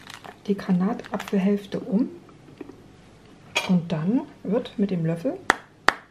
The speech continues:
abgeklopft. Schön gleichmäßig abklopfen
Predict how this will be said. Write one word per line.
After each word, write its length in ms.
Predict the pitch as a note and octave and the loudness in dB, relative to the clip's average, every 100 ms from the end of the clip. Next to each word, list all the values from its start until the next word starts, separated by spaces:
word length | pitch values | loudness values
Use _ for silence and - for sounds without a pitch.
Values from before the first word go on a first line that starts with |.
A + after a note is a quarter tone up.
| - - - - - - - - - - - - _ - - | -2 -2 -2 -20 -6 -2 -2 -6 -8 -6 -6 -8 _ -4 -2
abgeklopft. 720 | - G3 - F3+ - - - - - - - - - - - _ _ _ _ - | -2 -4 -2 -2 -2 -6 -20 -2 -2 -2 -20 -4 -4 -4 -20 _ _ _ _ -4
Schön 360 | - A3 A3 | -2 0 -2
gleichmäßig 760 | - - G3+ A#3 G#3+ G#3 F#3 - | 0 -2 -2 -4 -6 -6 -4 -4
abklopfen 600 | - - A#3+ A3+ - | -4 -6 -4 -4 -4